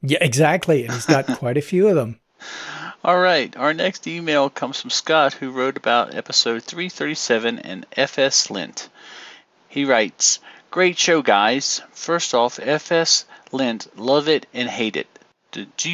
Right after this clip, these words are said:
Speaker 2: U I hasn't been updated in a while, so there are a few non-obvious things going on. I have recently moved my life off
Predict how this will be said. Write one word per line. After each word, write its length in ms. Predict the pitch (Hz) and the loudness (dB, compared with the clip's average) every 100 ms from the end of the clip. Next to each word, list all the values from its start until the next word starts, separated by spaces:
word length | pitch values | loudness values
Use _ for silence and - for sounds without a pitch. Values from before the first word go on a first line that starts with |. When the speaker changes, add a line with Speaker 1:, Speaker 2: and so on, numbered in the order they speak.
| 180 | -2
Speaker 2:
U 140 | 151 | 0
I 220 | 135 127 | 2 2
hasn't 480 | 123 123 123 135 127 | 0 -2 -2 -2 -4
been 180 | 123 113 | -6 -4
updated 540 | 117 - 107 98 98 | -6 -2 -4 -4 -10
in 160 | - 107 | -10 -8
a 60 | |
while, 380 | 120 98 95 104 | -2 -2 0 -4
so 320 | - - 104 | -6 -6 -8
there 280 | 104 113 110 | 0 0 2
are 200 | 90 104 | 0 -4
a 40 | 98 | -6
few 300 | - 147 139 | -8 -8 -6
non-obvious 800 | 120 120 123 117 117 117 - | -2 0 0 0 -2 -2 -4
things 260 | - 107 101 | -6 -8 -10
going 400 | - 92 98 98 | -8 -6 -6 -6
on. 300 | 76 50 50 _ _ - - - - - | -8 -8 -14 _ _ -20 -20 -20 -18 -6
I 120 | 117 | -2
have 200 | 113 104 | -2 -2
recently 600 | 131 - 156 165 160 143 | 0 0 0 -4 -4 -6
moved 380 | 127 139 131 - - | -8 -4 -4 -6 0
my 180 | 127 | 2
life 320 | 135 120 120 - | 4 2 0 -6
off 480 | 107 117 131 - | 0 2 2 -2